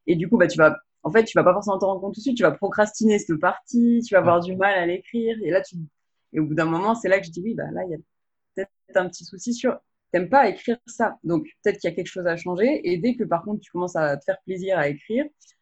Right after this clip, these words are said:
Speaker 1: ah, bah là, tout de suite, euh, ça,
Speaker 2: Mhm.
Speaker 1: ça jaillit tout seul. Tu sais,
Speaker 2: Ça
Speaker 1: ce qui est assez
Speaker 2: déroule.
Speaker 1: drôle, d'ailleurs, c'est bon, parfois, on est, on est plus ou moins inspiré. C'est que moi, en tout cas, dans le cas de la, de la fiction, c'est clairement ça. Il y a parfois des fois où il faut quand même que j'écrive le passage, sinon, bah, mon histoire n'a plus de sens.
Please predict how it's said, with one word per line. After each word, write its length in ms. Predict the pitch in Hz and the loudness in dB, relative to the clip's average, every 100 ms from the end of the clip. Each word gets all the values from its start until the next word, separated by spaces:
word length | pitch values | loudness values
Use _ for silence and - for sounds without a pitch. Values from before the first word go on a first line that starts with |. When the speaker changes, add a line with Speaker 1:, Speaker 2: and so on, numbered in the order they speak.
| - | 0
Speaker 1:
ah, 140 | 269 | 2
bah 140 | - 202 | 4 2
là, 100 | 220 | 0
tout 160 | - | -4
de 60 | _ | _
suite, 260 | 269 294 | -6 -2
euh, 380 | 185 170 156 147 151 | -2 0 0 -2 -4
ça, 240 | - 160 | 0 0
Speaker 2:
Mhm. 140 | 120 113 | 0 -6
Speaker 1:
ça 180 | 170 165 | -6 0
jaillit 300 | 185 214 - | 0 0 -6
tout 100 | - | -8
seul. 220 | 214 196 | -6 -6
Tu 40 | - _ _ - | -10 _ _ -4
sais, 80 | |
Speaker 2:
Ça 80 | 220 | 0
Speaker 1:
ce 20 | 123 | 2
qui 60 | |
est 20 | - | 2
assez 120 | 120 | 2
Speaker 2:
déroule. 120 | 113 | -2
Speaker 1:
drôle, 220 | 208 233 | 2 2
d'ailleurs, 240 | 185 180 165 | 4 2 0
c'est 120 | 156 | -2
bon, 120 | 165 | -2
parfois, 380 | 160 - 214 175 | -2 -2 0 2
on 60 | 147 | 2
est, 80 | 147 - | 0 -2
on 100 | 160 | 0
est 80 | 170 | 0
plus 240 | 165 196 190 | -2 -10 -6
ou 40 | |
moins 200 | 185 160 | -4 -4
inspiré. 500 | 160 - 185 220 285 _ _ _ _ | -6 -10 -6 -4 -4 _ _ _ _
C'est 160 | - 165 | -8 -6
que 40 | |
moi, 120 | 196 | -6
en 40 | 208 | -6
tout 80 | - | -4
cas, 100 | 208 | -2
dans 80 | 165 | 0
le 80 | |
cas 120 | 156 165 | -2 -2
de 80 | |
la, 280 | 151 139 139 | 0 0 -2
de 80 | 151 | -4
la 100 | 151 | -6
fiction, 340 | 151 160 - 214 | -6 -14 -8 -8
c'est 120 | 165 | -6
clairement 220 | 156 165 | -4 -4
ça. 120 | 185 185 | 0 0
Il 80 | |
y 20 | 156 | 0
a 60 | |
parfois 300 | - 147 185 | -4 -2 0
des 120 | 156 | 0
fois 140 | 156 196 | -2 -4
où 160 | 170 - _ _ _ | -4 -12 _ _ _
il 40 | _ | _
faut 60 | - | -2
quand 80 | 185 | -2
même 100 | 196 | 0
que 80 | 196 | -4
j'écrive 240 | 165 196 | -4 -4
le 60 | 165 | -4
passage, 360 | 202 202 185 | 0 2 2
sinon, 340 | - 190 185 180 | -2 -4 -2 0
bah, 180 | 143 139 | 0 0
mon 120 | 156 | -2
histoire 240 | 156 - 165 | -4 -2 -2
n'a 120 | 139 | -4
plus 140 | - | -8
de 40 | 156 | -8
sens. 360 | 214 233 - | -4 -4 -6